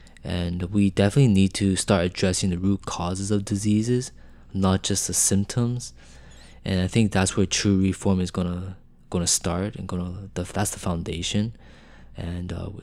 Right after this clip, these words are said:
that's the same here in Canada. Uh, we need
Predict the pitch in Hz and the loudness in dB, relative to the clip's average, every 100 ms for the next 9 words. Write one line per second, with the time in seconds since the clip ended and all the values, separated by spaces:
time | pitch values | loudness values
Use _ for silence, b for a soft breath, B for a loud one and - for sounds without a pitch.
0 | - 98 - - - 101 95 90 101 87 | -4 -2 -2 0 0 2 0 0 0 0
1 | 90 - 92 90 95 117 - b b b | -4 -4 -2 -2 -2 -2 -6 b b b
2 | b b b - 85 87 90 98 95 98 | b b b -12 -10 -8 -4 -2 0 2
3 | 98 92 | 2 0